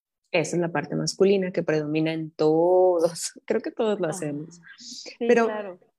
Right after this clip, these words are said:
Speaker 1: y, y, y ojo, tampoco es que nos juzguemos por estar funcionando desde este lugar. Aquí lo importante es que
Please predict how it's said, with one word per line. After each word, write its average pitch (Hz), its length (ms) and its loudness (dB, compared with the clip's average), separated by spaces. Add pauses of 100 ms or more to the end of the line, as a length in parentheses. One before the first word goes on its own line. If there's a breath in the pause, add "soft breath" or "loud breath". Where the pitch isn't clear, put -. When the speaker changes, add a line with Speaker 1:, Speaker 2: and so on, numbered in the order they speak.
(140)
Speaker 1:
y, 285 320 4 (180)
y, 254 120 4
y 294 40 6
ojo, 311 280 0
tampoco 233 360 -4
es 392 120 -4
que 269 80 -2
nos 202 180 -2
juzguemos 208 500 -2
por 190 120 0
estar 190 240 -4
funcionando 175 640 -4
desde 165 220 -2
este 165 220 -2
lugar. 185 360 -4 (1160)
Aquí 190 280 0
lo 240 60 6
importante 226 560 0
es 196 140 -8
que 202 320 -4